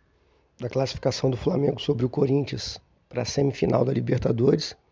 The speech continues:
O Flamengo <clears throat> venceu o jogo de um a zero. É...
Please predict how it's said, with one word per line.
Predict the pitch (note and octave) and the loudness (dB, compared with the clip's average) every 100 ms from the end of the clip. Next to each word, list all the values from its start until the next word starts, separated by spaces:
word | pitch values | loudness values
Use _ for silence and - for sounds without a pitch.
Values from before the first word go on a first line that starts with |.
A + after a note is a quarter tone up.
| _ _ _ _ _ _ _ | _ _ _ _ _ _ _
O | - | -8
Flamengo | C#3+ C3 C#3 C#3+ C#3+ B2 A#2+ - _ _ - | 0 4 4 4 4 2 -2 -10 _ _ 4
<clears throat> | F#3+ E3+ B2 F#2 - _ _ _ _ _ _ _ | 8 8 6 4 -8 _ _ _ _ _ _ _
venceu | C3 C#3+ B2+ C#3+ C#3 | 0 0 2 4 4
o | |
jogo | A#2 C3+ B2+ | 4 4 6
de | C#3+ | 6
um | |
a | C3 | 6
zero. | G#2+ C3 D3+ F3+ _ _ _ _ _ _ _ _ _ _ _ _ | 6 6 4 0 _ _ _ _ _ _ _ _ _ _ _ _
É... | A#2 B2 B2 A#2+ A#2 A#2 B2 - | -6 -4 -2 -2 -4 -4 -8 -10